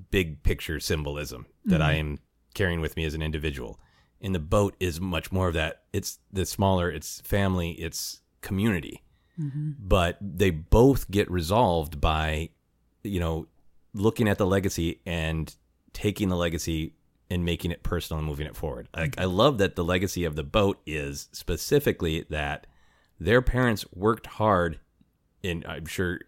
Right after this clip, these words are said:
Speaker 1: you know, encountered endless opposition, uh, but built something and built community.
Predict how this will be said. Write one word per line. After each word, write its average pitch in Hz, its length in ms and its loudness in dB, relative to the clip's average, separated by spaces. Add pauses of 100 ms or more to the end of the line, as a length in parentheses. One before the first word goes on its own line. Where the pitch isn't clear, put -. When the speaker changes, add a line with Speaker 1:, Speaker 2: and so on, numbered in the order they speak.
Speaker 1:
you 92 100 -4
know, 82 160 -2
encountered 82 500 -2 (340)
endless 117 320 4
opposition, 92 640 0 (720)
uh, 80 300 0
but 85 540 -4
built 110 260 4
something 78 520 -2 (440)
and 85 240 -2
built 92 240 2
community. 92 560 0